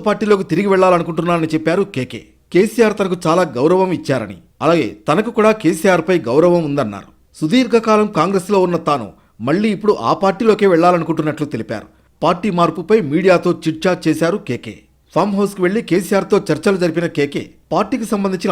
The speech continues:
అంశాలతో పాటు కవిత అరెస్టు పైన చర్చించినట్లు చెప్పారు. కవితను అక్రమంగా అరెస్టు చేశారని కేకే అభిప్రాయపడ్డారు. ఈ నెల ముప్పైన కాంగ్రెస్ లో చేరతామని కేకే కూతురు, జీహెచ్ఎంసీ మేయర్ గద్వాల విజయలక్ష్మి చెప్పారు.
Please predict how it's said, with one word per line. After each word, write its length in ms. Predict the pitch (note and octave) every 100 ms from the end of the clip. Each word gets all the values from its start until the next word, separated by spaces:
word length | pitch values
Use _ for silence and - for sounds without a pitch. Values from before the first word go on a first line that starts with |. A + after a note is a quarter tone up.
| D#3
అంశాలతో 400 | D#3 F#3 E3+ D#3+ C#3+
పాటు 180 | C3 G2 _ -
కవిత 200 | D#3+ A3 A#3+
అరెస్టు 220 | F3+ G3+ G3+
పైన 160 | F#3+ F#3 F3+
చర్చించినట్లు 560 | C#3 C3 F3+ E3 D#3 D#3 A#2+
చెప్పారు. 300 | - G#2 - _ -
కవితను 340 | D#3+ F#3+ A3 C#3+
అక్రమంగా 420 | A#2+ G#3 G#3 G3 G#3
అరెస్టు 220 | D3+ F3 -
చేశారని 400 | F3 F3 D#3+ B2 - _ -
కేకే 260 | D#3+ D#3+ G#3 A3 B2
అభిప్రాయపడ్డారు. 720 | E3 E3 D#3 A#2 G2 G2+ - _ _ _ _ _ _ _
ఈ 60 | C#3
నెల 140 | F#3+ F#3+
ముప్పైన 300 | D3 - A3+ A3
కాంగ్రెస్ 300 | E3 G#3 G#3 G#3+
లో 40 | G3+
చేరతామని 460 | F3 E3+ D#3+ D#3+ G#2 - -
కేకే 240 | F3 F3+ F3
కూతురు, 320 | - D3+ D#3+ F#3+ - _ G#2+
జీహెచ్ఎంసీ 520 | F3+ G3 G3+ F3 F3+
మేయర్ 240 | E3 D#3 - - G2
గద్వాల 280 | C3 F3+ F#3
విజయలక్ష్మి 400 | C#3 E3 D#3+ D#3+ D3
చెప్పారు. 320 | B2+ A2+ F#2+